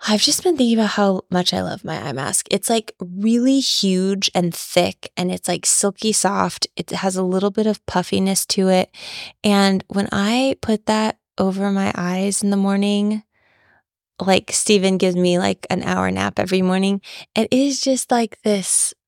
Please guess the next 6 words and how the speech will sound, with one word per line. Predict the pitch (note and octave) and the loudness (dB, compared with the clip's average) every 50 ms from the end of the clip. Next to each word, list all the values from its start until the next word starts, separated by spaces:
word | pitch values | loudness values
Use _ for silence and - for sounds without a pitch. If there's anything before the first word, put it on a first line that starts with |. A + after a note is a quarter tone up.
| _ _ _ _ _ _ _ _ _ _ _ _ _ _ _ _ _ _ _ _ _ _ _ _ _ - | _ _ _ _ _ _ _ _ _ _ _ _ _ _ _ _ _ _ _ _ _ _ _ _ _ -6
ah, | - - - - - - - - - - - - - - | -4 -2 -2 -2 -2 -4 -8 -10 -12 -14 -16 -14 -2 0
it's | A#3 A3+ - - | 0 2 4 2
like | A#3 G#3+ | 2 2
it | G#3+ G#3 - | 2 -2 -4
takes | - - - A3 G#3+ - - - - | -4 0 0 0 0 -2 -8 -2 2
me | A3+ A3+ A3+ | 2 4 4